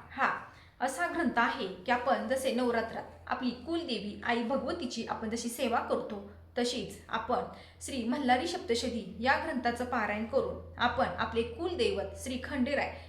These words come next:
यांची आपण ही सेवा करणार आहोत. एकोट एकोट जय मल्हार सदानंदीचा एकोट. तर बघा, आपण यांची सेवा करणार आहोत, तर ती सेवा नक्की कशा स्वरूपात करायची आहे? तर बघा, हा आहे एकमेव ग्रंथ.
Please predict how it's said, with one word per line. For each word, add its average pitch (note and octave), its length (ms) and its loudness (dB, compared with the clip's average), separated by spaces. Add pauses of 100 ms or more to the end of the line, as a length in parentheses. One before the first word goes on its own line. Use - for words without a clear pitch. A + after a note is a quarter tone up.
(100)
यांची C4 580 0
आपण A#3 260 2
ही B3+ 80 -2
सेवा A#3 300 0
करणार F#3 320 -4
आहोत. G#3+ 220 -4 (840)
एकोट D#4+ 380 4
एकोट C#4+ 600 2
जय A#3 180 8
मल्हार A3 480 2
सदानंदीचा A#3+ 800 0 (180)
एकोट. G3+ 460 0 (280)
तर A#3+ 80 2
बघा, A3+ 400 0 (540)
आपण C4 460 2 (160)
यांची C4+ 280 2
सेवा B3 380 2
करणार G3+ 320 -2
आहोत, A3+ 240 -4
तर A#3+ 60 2 (100)
ती C4 40 -6
सेवा B3 280 0
नक्की A#3+ 280 0 (180)
कशा D4+ 240 4
स्वरूपात A#3 480 -2
करायची G3 300 -2
आहे? A#3+ 320 -2
तर G3+ 80 -4
बघा, G3+ 200 -4 (140)
हा D4+ 80 -2
आहे C4+ 260 4
एकमेव A3 460 -2
ग्रंथ. A3 340 0